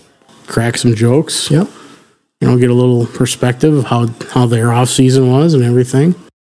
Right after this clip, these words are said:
Speaker 2: Yep.
Speaker 1: And, uh, we did that.
Speaker 2: And he appreciated it.
Speaker 1: He signed a ball for me, uh, at the end of the year.
Speaker 2: Same with mine, yep.
Speaker 1: Yep,
Speaker 2: Real
Speaker 1: that's
Speaker 2: nice signature right on the sweet spot.
Speaker 1: Uh, said something really nice, I can't <laughs> remember. Nice little message.
Speaker 2: Mm-hmm.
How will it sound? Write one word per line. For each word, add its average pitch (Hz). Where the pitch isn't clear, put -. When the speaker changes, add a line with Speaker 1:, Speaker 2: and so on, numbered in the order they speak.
Speaker 2:
Yep. -
Speaker 1:
And, 123
uh, 123
we 131
did 247
that. 95
Speaker 2:
And 131
he 151
appreciated 127
it. 82
Speaker 1:
He 240
signed 277
a 190
ball 156
for -
me, 127
uh, 127
at 120
the 131
end 127
of 123
the 123
year. 123
Speaker 2:
Same 120
with 120
mine, 120
yep. 120
Speaker 1:
Yep, 135
Speaker 2:
Real 147
Speaker 1:
that's 139
Speaker 2:
nice 143
signature 139
right 120
on 127
the 127
sweet 127
spot. 131
Speaker 1:
Uh, 135
said 127
something 139
really 131
nice, 127
I 123
can't 123
<laughs> 110
remember. 123
Nice 170
little 156
message. 135
Speaker 2:
Mm-hmm. 135